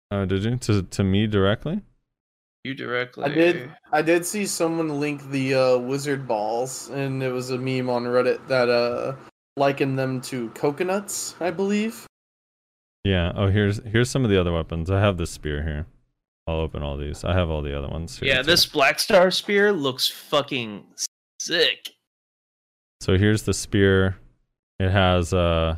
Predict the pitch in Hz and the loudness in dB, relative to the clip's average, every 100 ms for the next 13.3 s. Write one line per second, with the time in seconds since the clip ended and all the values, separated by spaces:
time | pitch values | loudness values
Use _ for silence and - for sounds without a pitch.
0 | - - _ 92 85 78 80 87 85 - | -8 -20 _ -2 -2 -2 -2 0 0 0
1 | - 85 82 78 95 87 85 82 - - | 0 0 0 0 -2 -2 -4 -6 -14 -20
2 | _ _ - 98 120 202 - 101 90 78 | _ _ -4 4 6 6 4 4 4 4
3 | 92 - - 87 85 - 127 113 101 107 | 4 2 -2 -2 -4 4 4 4 2 4
4 | 101 92 90 92 98 87 - 98 120 104 | 6 4 2 0 0 0 0 2 4 2
5 | - - - 98 95 104 127 135 90 - | -4 -10 -2 0 4 2 2 0 -2 -4
6 | - - - _ _ _ _ - - 85 | -12 -14 -20 _ _ _ _ -12 -6 -4
7 | 76 - - - - _ _ _ _ _ | -4 -8 -12 -14 -16 _ _ _ _ _
8 | _ 117 175 190 147 - 107 139 208 214 | _ 8 10 8 6 0 4 6 6 4
9 | 160 123 113 127 131 - 101 110 - 117 | 4 6 6 6 2 -4 -2 -2 0 0
10 | 113 95 95 - 95 90 113 104 139 214 | 2 4 4 2 -8 -6 -4 2 4 4
11 | 339 277 185 123 92 87 95 110 127 127 | 2 2 4 4 2 2 2 2 2 4
12 | 143 - - - - _ 104 120 151 156 | 2 0 -12 -16 -20 _ 4 6 4 2
13 | 120 101 95 | 2 2 -2